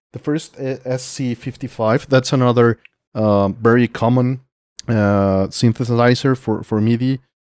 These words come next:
There's the first model that is not general midi and has several instruments in the wrong places for what general midi ended up being.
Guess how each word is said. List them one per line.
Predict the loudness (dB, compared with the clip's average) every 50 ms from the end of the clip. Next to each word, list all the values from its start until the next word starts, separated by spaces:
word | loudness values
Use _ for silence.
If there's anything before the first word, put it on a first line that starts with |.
| _ _ -4
There's | 2 4 4 4 2 0 2
the | 4 4 6 4 4 0
first | _ 2 2 2 4 2
model | 2 4 4 4 2 2
that | 2 2 2
is | 2 0 -2 -4 -4 0
not | 2 2 2 0 0
general | 0 0 2 2 2 0 2
midi | 0 0 0 -2 -4 -6 -2
and | -2 -2 0 0
has | -2 -2 -2
several | -4 0 2 2 4 4 2 2
instruments | 0 0 -2 -4 -4 -2 0 0 0 -2 -4 -10 _ _ _ -6
in | -4 -2 -2
the | -2 -2
wrong | -2 0 0 0 0
places | -2 _ 0 2 2 2 2 0 -4 -6 -6 -6
for | -2 -2 0 2
what | 2 0 -2 0
general | -2 -2 0 -2 -2
midi | -4 -4 -6 -8 -8 -6
ended | -4 -2 -2 -2 -4
up | -4 -8 _ -6
being. | -4 -4 -4 -6 -8